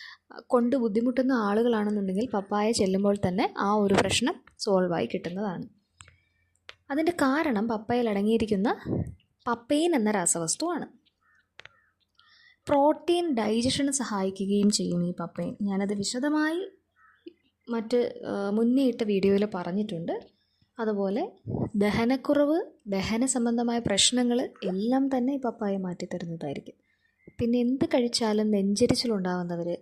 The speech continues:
ഈ ഒരു ഡയറ്റ് ഫോളോ ചെയ്ത് നോക്കൂ. രാവിലെ പപ്പായ നിങ്ങളുടെ മിക്കവരുടെയും വീട്ടിലുണ്ടാവും. അത് വെറുതെ കിളി കുത്തിക്കളയാതെ അതൊന്ന് പറിച്ച് വീട്ടിൽ കൊണ്ടുവന്ന് പഴുപ്പിച്ചൊന്ന് കഴിച്ചു നോക്കൂ.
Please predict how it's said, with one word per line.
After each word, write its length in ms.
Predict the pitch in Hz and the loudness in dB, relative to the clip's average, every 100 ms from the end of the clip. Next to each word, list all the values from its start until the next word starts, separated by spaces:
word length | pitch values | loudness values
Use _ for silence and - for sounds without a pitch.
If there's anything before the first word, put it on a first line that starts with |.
| _ 220 | _ -4
ഈ 100 | 233 269 | 2 2
ഒരു 120 | 214 | 2
ഡയറ്റ് 300 | 185 180 196 | 0 -4 -6
ഫോളോ 300 | 180 170 175 | -6 -2 0
ചെയ്ത് 160 | 170 165 | 0 -2
നോക്കൂ. 240 | 156 156 160 | -4 -4 -4
രാവിലെ 540 | 165 170 180 196 339 - _ - _ - | -2 -4 -2 0 0 -4 _ -20 _ -10
പപ്പായ 360 | 190 - 208 226 | -8 -2 0 2
നിങ്ങളുടെ 380 | 220 208 208 220 - | 0 0 0 -2 -4
മിക്കവരുടെയും 640 | 202 185 - 208 220 262 269 | -8 -6 -2 0 2 2 2
വീട്ടിലുണ്ടാവും. 760 | 240 233 226 208 190 185 254 - - - - | 0 0 -2 -2 -2 -2 -4 -8 -20 -20 -14
അത് 120 | 190 202 | -8 -4
വെറുതെ 420 | 190 175 175 220 285 294 | -2 2 2 4 2 0
കിളി 240 | 262 254 | 2 2
കുത്തിക്കളയാതെ 800 | 262 - 262 240 220 220 214 226 - _ | 0 -2 -4 0 2 4 4 2 -4 _
അതൊന്ന് 340 | 208 220 208 254 - - | -2 2 2 0 -4 -2
പറിച്ച് 440 | 185 185 - 285 - _ - - - _ - _ 214 | 0 0 0 -2 -2 _ -20 -20 -20 _ -20 _ 0
വീട്ടിൽ 320 | 208 202 220 | 0 2 0
കൊണ്ടുവന്ന് 540 | 214 185 196 185 190 | 0 -2 -2 -2 -2
പഴുപ്പിച്ചൊന്ന് 680 | 269 180 180 180 226 214 190 | -4 -2 -2 -2 -2 0 -2
കഴിച്ചു 360 | 233 170 165 202 | -2 -2 -2 -4
നോക്കൂ. 320 | 170 156 | -4 -4